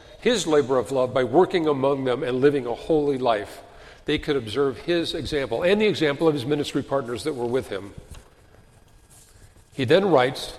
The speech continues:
that Paul and his team were righteous.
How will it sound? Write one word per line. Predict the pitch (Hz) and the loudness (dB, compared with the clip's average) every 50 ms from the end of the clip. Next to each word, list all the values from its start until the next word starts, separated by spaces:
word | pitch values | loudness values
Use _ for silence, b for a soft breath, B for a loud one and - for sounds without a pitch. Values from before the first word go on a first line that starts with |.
| - - - - - - - - _ _ _ _ _ - - - _ | -18 -20 -20 -20 -20 -20 -20 -20 _ _ _ _ _ -20 -20 -12 _
that | - 120 - | -8 -8 -6
Paul | - - 151 143 135 | -4 -2 -2 -2 -2
and | 127 | -4
his | 120 107 - | -6 -8 -10
team | - - - 143 135 127 120 | -10 -8 -8 -8 -8 -6 -6
were | 117 117 117 110 - - - - - - - - - _ - | -6 -6 -6 -8 -10 -14 -20 -20 -20 -20 -20 -20 -18 _ 0
righteous. | 175 233 - - - - - - - - - | 0 0 0 -2 -6 -6 -6 -8 -10 -10 -14